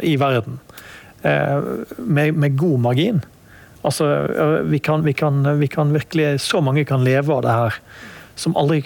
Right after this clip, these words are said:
som man kunne bare drømt om det i et annet land. Når jeg skriver en, eh, dikt-, diktsamling, som, som,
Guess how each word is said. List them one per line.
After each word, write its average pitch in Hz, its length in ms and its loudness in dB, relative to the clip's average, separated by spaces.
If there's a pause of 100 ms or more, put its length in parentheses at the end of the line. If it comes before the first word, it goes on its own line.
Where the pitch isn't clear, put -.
(160)
som 151 160 -2
man 139 120 2
kunne 143 200 0
bare 147 160 2
drømt 139 440 -2
om 143 120 -2
det 135 120 2 (280)
i 143 80 0
et 127 100 -2
annet 139 240 0
land. 143 220 -2 (460)
Når 160 160 2
jeg 143 100 0
skriver 147 340 0
en, 131 140 0
eh, 131 160 2
dikt-, - 340 -4
diktsamling, 143 640 0
som, 143 360 -2
som, 123 340 0